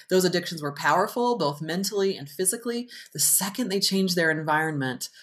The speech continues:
all of a sudden those addictions went away. So, um, environment is one of the strongest indicators of what you do. What are your habits based on your env-, environment?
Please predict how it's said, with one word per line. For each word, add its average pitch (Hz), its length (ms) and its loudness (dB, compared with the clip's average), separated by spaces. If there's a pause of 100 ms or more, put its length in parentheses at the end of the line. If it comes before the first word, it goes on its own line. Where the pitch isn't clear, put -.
(180)
all 185 120 4
of 202 60 4
a 208 60 -4
sudden 175 240 -2
those 156 120 -4
addictions 143 480 -6
went 143 140 -4
away. 131 320 -2
So, 151 460 2
um, 156 180 2
environment 196 640 0
is 165 160 -8
one 170 320 -2 (100)
of 147 240 -2
the 147 380 -2
strongest 196 1200 0
indicators 151 720 -2 (360)
of 165 200 2
what 156 320 -2
you 202 140 0
do. 196 280 0
What 156 160 0
are 190 80 4
your 190 160 -2
habits 196 440 -2
based 147 280 -4
on 143 160 -4
your 139 260 -4
env-, 123 200 -8
environment? 131 600 -2